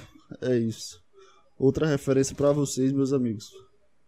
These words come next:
Simplesmente eu tive essa ideia, voltando aqui ao, ao papo da madrugada aí do filme.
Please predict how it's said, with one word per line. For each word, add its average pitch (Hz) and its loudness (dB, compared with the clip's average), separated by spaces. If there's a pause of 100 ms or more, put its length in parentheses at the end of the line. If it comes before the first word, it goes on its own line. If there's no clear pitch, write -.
(4000)
Simplesmente 151 -2
eu 151 -2
tive 151 0
essa 147 0
ideia, 131 4
voltando 143 2
aqui 156 -4
ao, 143 -2
ao 135 0
papo 135 -2
da 131 2 (1300)
madrugada 123 0
aí 123 2
do 127 -2
filme. 127 -4